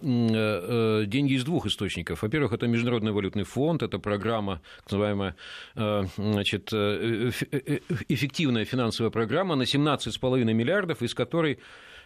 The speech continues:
семь с половиной миллиардов, э, в виде, э, трех траншей Украина уже получила.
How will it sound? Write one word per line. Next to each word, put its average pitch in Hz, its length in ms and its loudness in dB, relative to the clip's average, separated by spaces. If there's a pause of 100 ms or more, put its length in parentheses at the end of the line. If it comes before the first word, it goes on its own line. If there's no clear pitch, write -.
(200)
семь 202 440 0 (160)
с - 80 -8
половиной 156 400 2
миллиардов, 127 540 0
э, 131 60 -4
в 113 220 2
виде, 110 520 0
э, 113 360 2
трех 123 240 -2
траншей 151 460 0
Украина 131 420 0
уже 127 300 2
получила. 110 580 -4